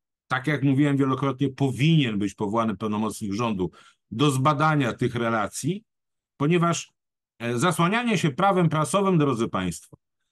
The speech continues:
e, i tajemnicą dziennikarską, e, ma pewne granice. Jeżeli działa się, mm, jakby nie do końca zgodnie z interesem społecznym i z polską racją stanu, stosuje się metody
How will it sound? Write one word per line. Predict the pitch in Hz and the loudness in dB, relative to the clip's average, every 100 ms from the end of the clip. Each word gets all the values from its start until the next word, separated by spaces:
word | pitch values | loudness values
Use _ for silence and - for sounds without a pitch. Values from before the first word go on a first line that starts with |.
| _ - | _ -6
e, | 107 107 | -4 -4
i | 127 135 | -6 -2
tajemnicą | 160 170 196 202 | 0 2 2 2
dziennikarską, | 160 156 151 160 170 160 - 160 160 - _ _ - | 2 4 2 0 -2 -2 0 0 0 -6 _ _ -12
e, | 127 127 135 | -6 -6 -4
ma | 120 190 | 0 2
pewne | 190 165 165 147 | 2 2 2 2
granice. | 151 147 131 - - | 2 2 0 -4 -12
Jeżeli | 120 143 175 170 | -2 0 2 2
działa | 135 240 233 175 | 2 2 0 0
się, | - 165 156 151 _ _ _ _ _ _ _ _ - | 0 0 0 -4 _ _ _ _ _ _ _ _ -10
mm, | 117 110 107 104 101 _ _ _ _ _ _ _ _ _ _ _ _ - | -6 -4 -4 -6 -8 _ _ _ _ _ _ _ _ _ _ _ _ -8
jakby | 127 131 127 127 117 _ _ 123 | -6 -4 -2 -2 -2 _ _ -8
nie | 127 147 170 | 0 2 4
do | 170 165 | 2 0
końca | 202 202 180 156 | 0 0 0 0
zgodnie | 147 151 147 | 2 2 0
z | 139 | 0
interesem | 147 143 151 147 135 | -2 0 -2 0 -2
społecznym | 127 117 117 117 - 147 _ _ _ _ _ _ _ _ - | -2 0 0 -2 -8 -20 _ _ _ _ _ _ _ _ -10
i | 127 | -8
z | - | -2
polską | 180 185 - 170 | -2 0 0 2
racją | 160 147 147 | 0 0 -2
stanu, | 131 - 85 - _ _ _ _ | -2 -4 -6 -8 _ _ _ _
stosuje | - 151 131 175 170 160 | -2 -2 2 4 4 2
się | - 147 143 139 | 0 -2 0 -2
metody | 120 135 131 147 139 127 127 120 117 120 | -2 -2 -2 -2 -2 0 0 0 -2 -4